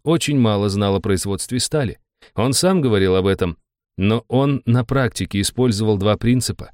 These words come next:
описанных в этой книге, и добился того, что сталелитейный бизнес принёс ему целое состояние. История практически каждого большого состояния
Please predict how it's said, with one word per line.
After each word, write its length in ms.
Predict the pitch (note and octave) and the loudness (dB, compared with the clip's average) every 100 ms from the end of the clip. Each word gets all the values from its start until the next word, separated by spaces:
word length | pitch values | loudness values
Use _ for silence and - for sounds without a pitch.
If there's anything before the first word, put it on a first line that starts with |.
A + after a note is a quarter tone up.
| _ _ _ | _ _ _
описанных 600 | - F#2 B2 C#3 E3 D3 | -4 0 0 0 0 0
в 40 | A2 | 0
этой 240 | G#2 G2 | 0 -2
книге, 400 | - A#2+ G#2 E2 | 0 0 0 -4
и 120 | - B2+ | -2 0
добился 600 | A2+ G#2 A2 A#2 - E2+ | 2 2 2 2 -2 -6
того, 360 | D2 F2+ C3+ | -4 -2 -2
что 180 | - F2+ | -2 -8
сталелитейный 800 | - G2 G#2 A2 A2 B2 A2 G2 | -2 0 2 2 2 0 0 0
бизнес 420 | A#2 C3 D3 - | 0 0 -2 -2
принёс 440 | G2 F2+ F2 F#2+ G#2+ | -4 -2 -4 -4 -4
ему 240 | G#2 G#2+ _ _ | -4 -4 _ _
целое 400 | - F2+ D2 D2+ | -4 -2 -2 -4
состояние. 760 | - F#2 - F#2+ G#2+ G2 C#2 - _ _ _ _ - | -6 -6 -2 0 0 -2 -8 -20 _ _ _ _ -6
История 560 | B2+ - - F#3+ E3+ | -4 -2 2 2 2
практически 640 | D#3+ D#3+ - F3 D3+ - D3 | 0 -2 -2 -4 -2 -2 -4
каждого 500 | - C#3 G#2 G2+ G2 | 0 0 2 0 0
большого 460 | G2 G2+ - G2+ | 0 -2 -2 0
состояния 800 | G2+ G2+ - G2 C3 D#3 D3 C#3 | -2 -2 -2 0 2 2 2 0